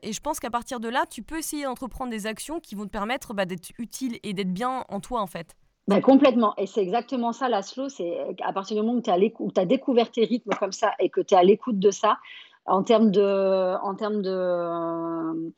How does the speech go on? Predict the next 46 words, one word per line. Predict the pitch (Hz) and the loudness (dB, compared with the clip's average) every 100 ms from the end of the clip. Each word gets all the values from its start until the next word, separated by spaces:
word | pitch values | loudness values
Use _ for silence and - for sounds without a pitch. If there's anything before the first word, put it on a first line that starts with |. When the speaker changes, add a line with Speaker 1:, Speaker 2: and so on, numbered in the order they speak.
| - | -10
Speaker 1:
D'efficacité, | 208 214 220 175 170 170 175 | -10 -8 -4 0 2 2 0
Speaker 2:
heu, | 180 | 4
Speaker 1:
de | |
Speaker 2:
d'efficacité, | 247 - 262 262 240 - 254 - 262 302 - _ _ _ | 4 6 4 6 4 4 0 4 4 2 -2 _ _ _
Speaker 1:
d'authenticité, | 196 226 233 254 247 - | -10 -4 -4 -4 -2 6
Speaker 2:
de | 220 | 10
mieux | 226 311 | 10 10
Speaker 1:
de, | 262 | 8
Speaker 2:
vivre, | 196 269 370 226 - | 8 8 6 4 2
ouais, | 220 269 | 4 4
Speaker 1:
ouais. | 214 | 4
Speaker 2:
voilà, | 196 170 - 214 | 0 -2 -6 -12
exactement, | 175 220 226 247 220 247 311 | -4 -4 -2 -2 0 0 -2
bah, | 196 175 175 175 170 170 165 170 | 2 4 4 4 2 0 -2 -4
heu, | |
ça | - 160 | -2 -4
sera, | - 220 220 | 0 4 4
t'as | 170 156 | 4 -2
tout | 196 | 4
gagné, | 202 240 175 | 6 6 4
hein, | 170 190 | -2 -2
parce | 165 - | -4 -2
que, | 180 165 165 - | 0 2 4 6
et | - 180 | 8 8
heu, | 175 170 170 | 8 4 -2
Speaker 1:
Finalement, | 262 277 330 | -2 0 0
je | 453 | 0
suis | 349 | 0
un | |
peu | 330 359 | -2 -4
slow. | - 226 - | -6 -6 -6
<laughs> | |
Speaker 2:
si | 233 277 | 4 8
on | 302 | 8
peut | 285 | 8
le | 277 | 4
faire, | - 269 294 | 4 2 2
si | - | -6
on | 254 247 | -6 -4
peut | 277 | -6
s'écouter, | - 285 - 254 - 285 311 226 | -4 -6 -4 -8 -4 -4 -4 -4
mais | 233 | -4
oui, | 269 415 202 | -2 -4 -6
parce | 185 | -8
que | - | -6
si, | 208 - | -6 -6